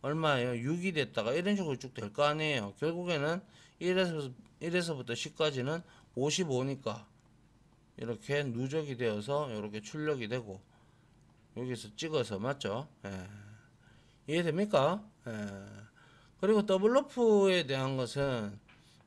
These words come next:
<clears throat> 제가 아까 다 설명드렸어요, 이미.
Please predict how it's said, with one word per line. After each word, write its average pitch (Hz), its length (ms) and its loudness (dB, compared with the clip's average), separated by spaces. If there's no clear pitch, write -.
<clears throat> - 2250 0
제가 147 240 4
아까 143 200 4
다 123 140 6
설명드렸어요, 196 880 2
이미. 110 360 -2